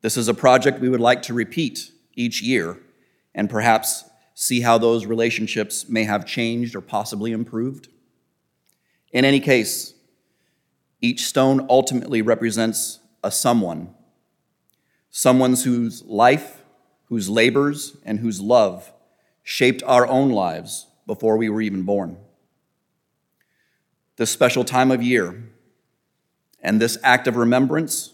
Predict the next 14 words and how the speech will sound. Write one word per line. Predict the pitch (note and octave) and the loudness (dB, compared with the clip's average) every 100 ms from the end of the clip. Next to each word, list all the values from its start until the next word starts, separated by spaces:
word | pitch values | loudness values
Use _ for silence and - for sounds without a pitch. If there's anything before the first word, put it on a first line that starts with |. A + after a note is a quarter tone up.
| _ - | _ -6
are | G#2 | -6
testaments | - C3+ C3+ C#3 C3+ - | 0 0 2 0 0 -4
to | B2 | -2
the | G#2+ | 2
adage | B2 B2+ B2+ A2+ A#2 | 4 4 2 -4 -4
that | A#2 | 0
our | A2+ | 2
loved | A2 A#2+ A#2+ | 2 0 0
ones | A#2 A2+ | -2 -4
are | - G#2+ | -4 -8
gone | G2+ G#2+ A#2 G2 F#2 G#2+ - | -6 -2 -2 -2 -8 -10 -10
but | G2+ G2+ | -10 -6
never | G2+ G2 | -4 -4
forgotten. | G2+ G#2 F#2+ F2 E2+ | -4 -4 -4 -8 -20